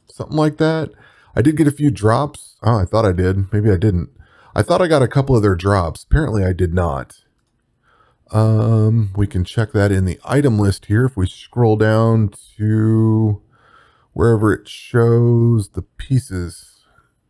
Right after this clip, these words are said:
Nope, I did not get them. So I don't even have a piece of their shell or their little essence or whatever. So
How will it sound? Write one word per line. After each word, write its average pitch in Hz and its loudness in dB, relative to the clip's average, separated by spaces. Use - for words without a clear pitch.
Nope, 107 0
I 98 -4
did 98 -2
not 92 -2
get 92 0
them. 57 -12
So - -4
I 143 2
don't 190 2
even 139 4
have 127 4
a 92 0
piece 135 0
of 85 -16
their 90 -4
shell 110 0
or 85 -4
their 85 -4
little 80 -6
essence 85 -6
or 80 -12
whatever. 73 -8
So 139 0